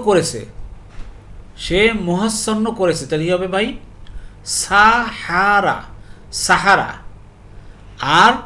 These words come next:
তাকে মোহাচ্ছন্ন করা হয় বা হবে, কী হবে ভাই? ইউসহারু, ইউস, সরি না, মানে সে মোহাচ্ছন্ন করেছে আর সে করে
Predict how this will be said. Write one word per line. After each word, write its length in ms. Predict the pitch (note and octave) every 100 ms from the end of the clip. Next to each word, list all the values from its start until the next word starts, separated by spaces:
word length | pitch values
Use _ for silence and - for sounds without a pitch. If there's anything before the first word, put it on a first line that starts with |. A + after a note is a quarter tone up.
| - - - - - - - - - - - -
তাকে 200 | E3 G3+ G3
মোহাচ্ছন্ন 360 | G3+ G3 G#3 G#3
করা 160 | G3 F#3+ E3
হয় 180 | F#3+ G#3+
বা 60 | G#3
হবে, 180 | G#3+ A#3+ D#4 - - - - - - - - - -
কী 60 | F3
হবে 120 | G3 G#3
ভাই? 100 | A3+ D4 - - - - - - - - - - - - - F3+
ইউসহারু, 800 | C4 D4 - - - D#3 C#3 A2+ - - - - - - - - - E3+
ইউস, 240 | A3 C4+ - - -
সরি 200 | E3+ C3 A2
না, 60 | G2 - - - - - -
মানে 160 | - A#2+
সে 100 | E3+ G3 G3+
মোহাচ্ছন্ন 420 | G#3 G#3+ A3 A3+ A3+
করেছে 260 | A3 A3+ A#3+ G#3
আর 60 | G#3 - - - - - - -
সে 60 | D#3
করে 160 | F3